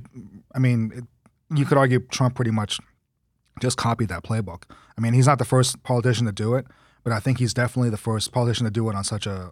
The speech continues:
wide scale, uh, and someone who has been able to really, you know, weaponize it in a lot of ways. I mean, the sixty-eight election is fascinating. A lot of people have written about it, and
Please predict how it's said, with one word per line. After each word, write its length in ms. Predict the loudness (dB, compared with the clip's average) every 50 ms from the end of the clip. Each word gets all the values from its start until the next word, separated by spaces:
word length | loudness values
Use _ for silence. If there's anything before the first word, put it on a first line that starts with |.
| -18 -20 -16 _
wide 260 | -8 -6 -6 -6 -6
scale, 440 | -6 -6 -6 -4 -4 -4 -4 -6 -8 -10 _ _ _ _ _ _ _ _ _ -8
uh, 320 | -6 -4 -4 -4 -6 -6 -6
and 160 | -8 -8 -6
someone 440 | -4 -2 -2 -2 -2 -2 -2 -4 -4
who 180 | -4 -4 -4
has 120 | -4 -4 -6
been 140 | -6 -6 -6
able 240 | -8 -8 -10 -10
to 140 | -10 -8 -10
really, 640 | -8 -6 -4 -4 -4 -4 -4 -6 -8 -10 -10 -14 -16 -20 _ _ _ _ _ _ _ _ _
you 80 | -6 -6
know, 220 | -6 -6 -10 -14 -18 -20 -20 _ _ _ _ _ _ -6
weaponize 500 | -6 -4 -4 -4 -6 -6 -8 -10 -10 -12
it 120 | -12 -12
in 100 | -14 -12
a 60 | -12 -12
lot 160 | -12 -14 -14
of 80 | -14
ways. 360 | -14 -14 -14 -12 -10 -10 -10 -4
I 60 | 0 2
mean, 360 | 4 4 6 4 4 2 0 -4 -12 -20 -20 _ _ _ _ -2
the 60 | 0
sixty-eight 400 | 0 0 0 2 4 4 6 6
election 300 | 6 6 4 4 2 0
is 120 | 0 0
fascinating. 680 | -2 -2 -2 -2 -2 -2 -4 -4 -6 -8 -12 -16 -18 -14 -10
A 80 | -4 -2
lot 180 | 0 2 2
of 60 | 4
people 180 | 4 4 4 4
have 120 | 4 4
written 180 | 2 0 2 0
about 280 | 0 2 2 2 2 2
it, 140 | 2 0 -2 -6
and 520 | -8 -6 -4 -2 -2 -4 -4 -8 -12 -14